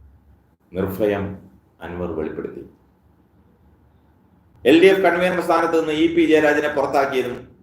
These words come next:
പി കെ ശശിക്കെതിരെ അച്ചടക്ക നടപടിയെടുത്തതുമൊക്കെ പാർട്ടിയിൽ എം വി ഗോവിന്ദൻ അവസാന വാക്കായി മാറിയിരിക്കുകയാണ്. പി വി അൻവർ മുഖ്യമന്ത്രിയെ നേരിട്ട് പഴിക്കാതെ പൊളിറ്റിക്കൽ സെക്രട്ടറിയെ ഉന്നമിട്ട്, ആ ഉന്നമിട്ടത് ഒരു തന്ത്രമാണെങ്കിൽ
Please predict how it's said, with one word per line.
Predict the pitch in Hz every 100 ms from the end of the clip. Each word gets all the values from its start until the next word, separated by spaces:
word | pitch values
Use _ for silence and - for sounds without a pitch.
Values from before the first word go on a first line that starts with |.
| _ _ _ _
പി | 135 175
കെ | 208
ശശിക്കെതിരെ | 185 185 180 165 170 160 151 - - - -
അച്ചടക്ക | 120 - 214 -
നടപടിയെടുത്തതുമൊക്കെ | 175 156 139 135 135 135 127 120 131
പാർട്ടിയിൽ | - 147 147 139 117
എം | 139
വി |
ഗോവിന്ദൻ | 147 139 135 123 123 -
അവസാന | 104 120 151 151
വാക്കായി | 139 147 143
മാറിയിരിക്കുകയാണ്. | 135 123 110 90 76 69 - - - - - - - - - _ -
പി |
വി | 135 143
അൻവർ | 139 135 135 131
മുഖ്യമന്ത്രിയെ | 131 - 135 127 131 123
നേരിട്ട് | 127 135 131
പഴിക്കാതെ | 120 117 117 120 113 87 - - - _ _ - _
പൊളിറ്റിക്കൽ | 117 135 135 135 139 135
സെക്രട്ടറിയെ | 143 135 127 127 127
ഉന്നമിട്ട്, | 123 127 135 131 - 120 - - - - - - - - -
ആ | 123 170 -
ഉന്നമിട്ടത് | - 170 156 - 131 127
ഒരു | 123
തന്ത്രമാണെങ്കിൽ | 123 127 165 202 160 107 92 92 -